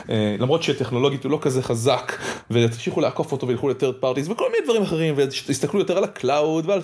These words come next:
saas, אפשר לדבר על המון... דברים שרואים כבר נכנסים כרגע. אה, אבל אתה יודע מה? הנבואה שלי, זה ש-, עזוב שהנבואה ניתנה לשוטים, מהתנ״ך וכולי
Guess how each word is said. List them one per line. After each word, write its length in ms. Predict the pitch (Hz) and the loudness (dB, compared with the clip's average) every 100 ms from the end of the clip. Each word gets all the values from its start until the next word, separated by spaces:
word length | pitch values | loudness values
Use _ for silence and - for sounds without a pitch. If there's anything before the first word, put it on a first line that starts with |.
| - | 0
saas, 260 | 156 143 165 | 0 0 0
אפשר 160 | 233 | -2
לדבר 220 | 226 202 | 0 2
על 80 | 190 | 2
המון... 480 | 139 131 139 170 180 | 0 0 0 0 0
דברים 260 | 139 139 147 | 2 0 2
שרואים 280 | 123 127 | 0 0
כבר 140 | 139 117 | 0 -2
נכנסים 340 | 113 110 123 | 0 0 0
כרגע. 400 | 113 104 101 101 98 - - - - - - - - - | 0 0 2 0 -2 -10 -10 -10 -10 -12 -8 -8 -8 -6
אה, 380 | 113 113 110 107 | 0 2 2 0
אבל 160 | 117 127 | 0 0
אתה 120 | 123 | 0
יודע 220 | 127 190 | 0 0
מה? 160 | 214 208 180 | 0 0 -2
הנבואה 380 | - 120 120 151 | -2 -2 2 0
שלי, 300 | 147 135 139 127 - - - - - - | 2 0 0 -4 -12 -14 -12 -12 -14 -6
זה 140 | 117 113 | -2 0
ש-, 120 | 120 107 104 104 101 - | 2 4 2 2 0 0
עזוב 200 | 113 160 | 0 0
שהנבואה 380 | 180 151 117 120 | 2 2 2 2
ניתנה 180 | 107 113 | 2 0
לשוטים, 400 | 117 120 160 160 - - | 0 0 0 0 -6 -4
מהתנ״ך 600 | 113 101 120 131 - - | -2 0 2 0 0 -6
וכולי 300 | - 156 160 | -4 0 0